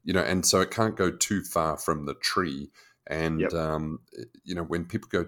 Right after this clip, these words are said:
Speaker 1: too crazy in terms of sort of the sci-fi of how it's, people are gonna interact and work together, often it's, it's kinda hard to, to play out, isn't it? But it's, it's
Speaker 2: Mm-hmm.
Speaker 1: fascinating.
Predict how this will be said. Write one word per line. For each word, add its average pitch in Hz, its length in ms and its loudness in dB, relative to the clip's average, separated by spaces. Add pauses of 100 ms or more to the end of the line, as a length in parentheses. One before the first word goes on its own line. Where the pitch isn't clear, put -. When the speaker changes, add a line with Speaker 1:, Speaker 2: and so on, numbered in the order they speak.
Speaker 1:
too 113 460 2
crazy 82 400 -2
in 78 100 -6
terms 82 320 -4
of 76 80 -4
sort 80 220 0
of 71 180 -10
the 80 60 -6
sci-fi 82 500 2
of 76 100 -4 (140)
how 87 160 0
it's, - 260 -6 (220)
people 87 300 -6
are 80 40 -4
gonna 80 200 -2
interact 78 560 -4
and 73 120 -10
work 80 280 0
together, 71 340 -4 (580)
often 87 360 -2
it's, - 260 -6
it's - 220 -10
kinda 82 240 -8
hard 80 420 -2
to, - 220 -8 (220)
to - 100 -10
play 76 320 -4
out, 73 320 -8
isn't - 200 -8
it? 60 120 -14
But 92 80 -4
it's, - 260 -2
it's - 240 -2
Speaker 2:
Mm-hmm. 101 220 -6
Speaker 1:
fascinating. 87 480 -4